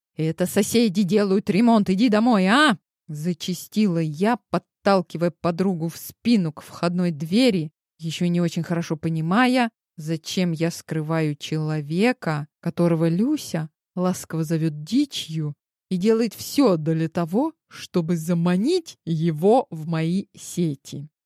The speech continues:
Вот он, тут. А я почему-то играю в шпиона и всячески покрываю его инкогнито. Может быть, потому что чувствую к нему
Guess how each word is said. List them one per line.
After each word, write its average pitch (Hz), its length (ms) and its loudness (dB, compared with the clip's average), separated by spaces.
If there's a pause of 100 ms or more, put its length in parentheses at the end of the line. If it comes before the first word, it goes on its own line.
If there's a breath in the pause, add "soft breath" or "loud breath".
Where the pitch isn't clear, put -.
(140)
Вот 311 340 0
он, 156 220 -8 (120)
тут. - 360 0 (300)
А 160 100 -6
я 190 160 -2
почему-то 156 560 -6
играю 165 320 0
в - 80 -10
шпиона 170 840 0 (300)
и 185 100 2
всячески 233 640 -2
покрываю 165 760 -2
его 214 340 0
инкогнито. 226 840 0 (320)
Может 160 380 -2
быть, 165 200 0
потому 170 420 0
что - 220 -6
чувствую 185 540 -6
к - 100 -16
нему 190 380 -2